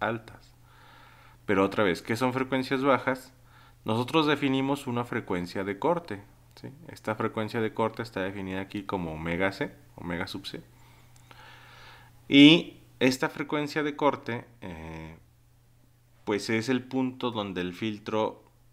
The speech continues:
eh, determina o detiene ciertas señales. Si es un filtro pasabajas, significa que todas las frecuencias por debajo de la frecuencia de corte, incluyendo la frecuencia de corte,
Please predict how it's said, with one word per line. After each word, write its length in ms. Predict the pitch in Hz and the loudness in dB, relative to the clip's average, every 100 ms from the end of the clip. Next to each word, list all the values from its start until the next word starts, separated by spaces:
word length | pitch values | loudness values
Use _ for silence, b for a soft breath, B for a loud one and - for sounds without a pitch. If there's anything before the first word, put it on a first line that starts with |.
| _ - | _ -20
eh, 220 | 85 80 | -18 -16
determina 600 | - 90 95 98 104 110 113 | -10 -4 -2 -2 2 2 2
o 140 | 85 | 0
detiene 600 | 80 - 110 113 101 107 - | -4 -4 -2 0 -2 -8 -14
ciertas 440 | - 95 78 - 95 | -12 -10 -8 -10 -12
señales. 560 | 101 123 135 - - - B B B B B B B B | -10 -8 -10 -12 -20 -20 B B B B B B B B
Si 180 | - 135 | -2 2
es 100 | 135 | 2
un 140 | 175 175 | 2 -2
filtro 380 | 190 175 175 | -4 -4 -4
pasabajas, 720 | - 170 156 120 110 113 110 - | 0 0 2 2 2 -2 -8 -12
significa 600 | - 131 110 98 113 131 | -8 -4 -2 -4 -6 -6
que 80 | 123 | -8
todas 300 | - 123 151 | -2 2 4
las 160 | 151 - | 2 -2
frecuencias 680 | 117 123 113 110 95 87 | -4 -2 -2 -2 -4 -4
por 420 | - - 98 98 | -12 -4 0 0
debajo 560 | 95 101 104 131 135 127 | 2 6 10 10 8 0
de 120 | 104 | 0
la 120 | 95 | -2
frecuencia 560 | 87 90 87 101 101 117 | -2 -4 -4 -4 -2 -4
de 140 | 113 | -4
corte, 480 | 113 113 110 - 87 107 - - - | -2 -2 -2 -4 -10 -12 -20 -20 -12
incluyendo 680 | 104 92 87 85 87 98 101 | -12 -10 -8 -4 -4 -4 -4
la 120 | 101 | -4
frecuencia 440 | 101 - 95 101 | -6 -6 -6 -4
de 120 | 95 95 | -6 -4
corte, 400 | 98 - 101 | -6 -6 -12